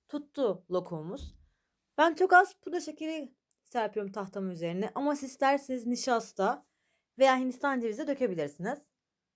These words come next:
Üzerine de döktükten sonra pudra şekerini istediğiniz kalınlıkta ve büyüklükte dilimleyebilirsiniz. Ben bugün kare büyük dilimler elde ediyorum.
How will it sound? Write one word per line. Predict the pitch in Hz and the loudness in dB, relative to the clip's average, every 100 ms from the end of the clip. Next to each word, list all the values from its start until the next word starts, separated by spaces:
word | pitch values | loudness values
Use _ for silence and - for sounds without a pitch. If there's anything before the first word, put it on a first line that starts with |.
| _ _ _ _ _ _ _ _ _ _ _ _ _ _ _ _ _ _ _ _ _ _ _ _ _ _ _ _ _ _ _ _ _ _ _ _ _ _ | _ _ _ _ _ _ _ _ _ _ _ _ _ _ _ _ _ _ _ _ _ _ _ _ _ _ _ _ _ _ _ _ _ _ _ _ _ _
Üzerine | 285 294 359 381 359 | 0 4 4 4 2
de | 320 | 0
döktükten | 320 - 339 | -2 0 0
sonra | 339 302 262 240 214 | 0 0 2 2 0
pudra | - 226 226 | -4 -2 0
şekerini | 226 202 202 196 233 - | -2 -2 0 0 -2 -6
istediğiniz | 285 - 277 285 294 | -6 -2 0 -2 -4
kalınlıkta | 254 240 226 247 233 | -4 -2 -2 0 2
ve | 240 | 2
büyüklükte | 226 240 226 277 | 0 -6 -4 -6
dilimleyebilirsiniz. | 247 240 220 214 165 143 - 165 285 _ _ _ _ _ - | -4 -2 0 0 0 -4 -8 -14 -14 _ _ _ _ _ 2
Ben | 339 330 | 4 4
bugün | 294 330 320 | -2 -6 -8
kare | - 320 320 247 | 0 2 2 0
büyük | 285 294 | 0 0
dilimler | 240 254 247 | -4 -2 -2
elde | 202 165 | -2 -4
ediyorum. | 147 147 214 311 | -4 -4 -6 -10